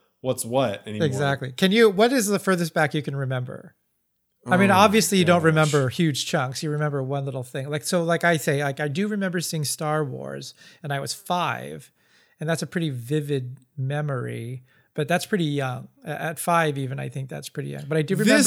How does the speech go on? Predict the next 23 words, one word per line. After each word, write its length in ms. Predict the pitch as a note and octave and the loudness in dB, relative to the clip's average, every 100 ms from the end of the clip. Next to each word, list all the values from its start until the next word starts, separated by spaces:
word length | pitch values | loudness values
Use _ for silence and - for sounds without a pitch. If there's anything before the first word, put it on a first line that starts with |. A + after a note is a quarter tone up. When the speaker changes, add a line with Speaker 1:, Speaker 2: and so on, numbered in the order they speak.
| G#3 | 6
Speaker 1:
This 140 | G3 | 4
Speaker 2:
preschool 760 | - G#3 G3 - E3+ D#3 E3 E3 | 0 -2 0 -2 -4 -4 -4 -6
and 120 | D3 | -8
things 260 | - D#3 D#3+ | -10 -14 -14
like 140 | - | -14
that. 220 | D3+ D3+ - _ _ _ _ - - | -14 -14 -18 _ _ _ _ -14 -4
Speaker 1:
Oh, 120 | F#3+ | 0
I 100 | E3+ | 2
do 220 | D#3+ A3 | 4 2
have 420 | E3+ E3 B2+ B2 B2 | 4 4 2 -2 0
random 320 | C3+ C#3 A#2 | 0 0 -2
preschool 460 | A2+ D3 D3 B2+ | -2 -4 -4 -6
memories. 480 | A2+ G#2+ G#2+ G#2+ G#2+ | -6 -6 -6 -6 -2
Speaker 2:
Mm-hmm. 140 | C#3+ B2+ | 0 2
Speaker 1:
I, 200 | D3+ E3+ | 2 0
this 380 | B2+ C3+ E3 - | -6 -4 -4 -2
is 340 | D3 B2 A#2 | -6 -6 -8
the 280 | A#2+ A2+ G#2 G2 - _ _ | -4 -4 -4 -10 -20 _ _
dumbest. 800 | C3 B2+ C#3+ D3+ D3+ - - - - | -4 -2 0 -2 -2 -2 -2 -6 -8
<laughs> 140 | - | -8
Speaker 2:
Uh-oh. 400 | D3 C#3 A#2 B2 - | -6 -4 -6 -10 -8
Speaker 1:
You 160 | B3+ F#4 | 0 0
know, 140 | F3 | 0